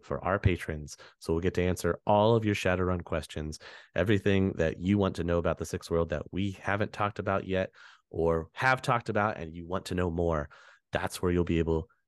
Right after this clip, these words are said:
to get to us. Otherwise, if you haven't joined our Discord,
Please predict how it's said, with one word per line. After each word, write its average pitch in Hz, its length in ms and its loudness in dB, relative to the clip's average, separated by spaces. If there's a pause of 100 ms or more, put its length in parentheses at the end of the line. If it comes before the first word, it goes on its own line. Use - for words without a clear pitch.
to 85 100 -2
get - 240 -2
to - 120 -6
us. 69 280 -6 (260)
Otherwise, 123 680 6 (320)
if 85 160 -4
you 80 80 -4
haven't 95 280 0
joined 104 240 2
our 98 80 4
Discord, 139 580 4